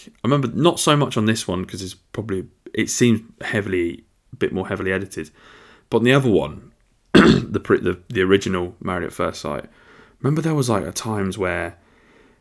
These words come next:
they would sort of, they'd seem to be too drunk off the moment <clears throat> to really, like, see clearly, and it was only, uh, after, it was only too late when they kind of realised, like, "Jesus Christ, I've made a bit of a mistake."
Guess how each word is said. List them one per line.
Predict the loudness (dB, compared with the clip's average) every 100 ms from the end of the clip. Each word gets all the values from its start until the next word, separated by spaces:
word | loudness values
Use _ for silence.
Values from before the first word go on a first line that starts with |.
| _
they | -2
would | 0 -2
sort | -2 -2
of, | -2 -6 -14 _ _ _ _ -20 0 8
they'd | 8
seem | 10 10 10
to | 8
be | 4
too | 6 10 10
drunk | 10 8 8 6
off | 2
the | 2
moment | 4 4 4 0 -8 _ _ _ _ _ _ _ _ 10
<clears throat> | 12 12 10
to | 8
really, | 8 10 10 10 6
like, | 6 4 -2 -12 -14 _ _ _ _ _ -10 0
see | 4 6 6 6 0
clearly, | 4 10 10 10 8 4 0
and | 4
it |
was | 8
only, | 8 10 10 8
uh, | 6
after, | 6 4 4
it | 2
was | 4
only | 4 4
too | 4 4
late | 8 6 6
when | 0
they | 0
kind | -2 -2
of | 2
realised, | 4 6 2 0
like, | -2 -4 -4 -8
"Jesus | -4 -4 -4
Christ, | -4 -4 -4
I've | -8
made | -6 -6
a |
bit | -4 -6
of | -8
a |
mistake." | -6 0 0 0